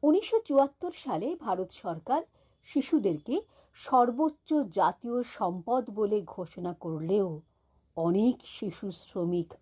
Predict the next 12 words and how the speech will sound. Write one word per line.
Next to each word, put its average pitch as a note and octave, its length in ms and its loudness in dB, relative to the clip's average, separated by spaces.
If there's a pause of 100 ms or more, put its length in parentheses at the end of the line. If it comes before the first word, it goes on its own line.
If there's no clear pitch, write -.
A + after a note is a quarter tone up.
(100)
আজও F3 540 0 (520)
ফুল A#3+ 340 2 (120)
ফোটার F#3+ 340 0 (120)
আগেই D#3+ 520 0 (840)
কুঁড়ি C4 340 6
অবস্থাতেই F#3 840 -2
ঝরে D3 320 -4
যাচ্ছে। - 480 -6 (640)
শুভ C4+ 300 2
বুদ্ধি C4 520 0
সম্পন্ন G#3+ 720 -2
মানুষেরা F3+ 760 -4